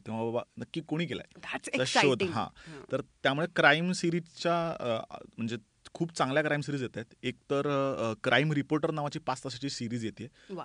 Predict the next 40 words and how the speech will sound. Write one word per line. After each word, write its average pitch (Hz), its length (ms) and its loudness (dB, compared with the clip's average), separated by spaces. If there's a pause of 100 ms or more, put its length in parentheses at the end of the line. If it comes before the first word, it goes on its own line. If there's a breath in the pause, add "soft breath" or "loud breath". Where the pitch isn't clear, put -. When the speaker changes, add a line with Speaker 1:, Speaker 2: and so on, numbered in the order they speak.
(140)
Speaker 1:
त्याचा 135 200 -2
प्रत्येक - 320 -2
भाग 165 120 2
वेगळा 147 260 6
असेल, 117 260 -2 (160)
प्रत्येक 156 340 -4
Speaker 2:
वा. 143 40 -4
Speaker 1:
एक, 151 80 -6 (280)
एक 165 140 2 (100)
केस 170 180 -2
एका 143 180 0
भागात 117 220 -2 (120)
अशी 110 180 -4
असेल. - 260 -6 (200)
Speaker 2:
क्या 254 120 0
Speaker 1:
खूपच 311 180 0
Speaker 2:
बात 170 120 2
है. 156 40 -2
Speaker 1:
इंटरेस्टिंग 139 400 -2
आहे. 120 200 -2 (440 loud breath)
आणि, 135 320 2
अ, 139 320 0 (160)
तसंच 175 300 0 (140)
अज्ञात 131 340 0 (140)
खुनी 165 220 0
नावाची 147 360 -2
पण 151 200 -4
एक 139 120 -2 (140)
शॉर्ट 120 240 0
स्टोरी 120 280 -4
येतेय. 104 280 -8
Speaker 2:
हम्म. 190 260 -6 (720 soft breath)
Speaker 1:
त्याचबरोबर 160 580 4
सगळ्यात, 147 460 0
अ, 151 260 0
मोठी 135 520 -2
म्हणजे 151 200 -2
गोष्ट 143 240 -6
म्हणजे 143 300 -2
सिरियल 151 480 4